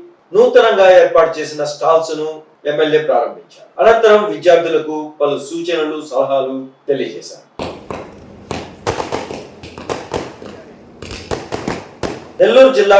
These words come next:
కావలి రూరల్ మండలం రుద్రకోట ప్రభుత్వ పాలిటెక్నిక్ కళాశాలలో రెండు సంవత్సరాలకు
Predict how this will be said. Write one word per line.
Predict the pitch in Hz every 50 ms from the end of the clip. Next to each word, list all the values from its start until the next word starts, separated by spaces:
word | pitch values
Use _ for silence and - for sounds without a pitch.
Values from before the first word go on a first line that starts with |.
| 196 196 170
కావలి | 175 180 185 180 180 170 151 135
రూరల్ | 143 165 165 165 165 165 151 151
మండలం | 151 151 151 151 156 151 139 127
రుద్రకోట | 139 135 135 156 151 - 143 139 - 139 - - - -
ప్రభుత్వ | - 151 156 170 170 170 156 - 143
పాలిటెక్నిక్ | 147 151 165 151 151 143 - 139 135 131 -
కళాశాలలో | 131 135 139 135 135 143 139 143 139 165 185 208 202 - - - - _ _ _ - 160
రెండు | 196 220 240 247 214
సంవత్సరాలకు | 208 220 233 226 233 233 226 214 214 - 196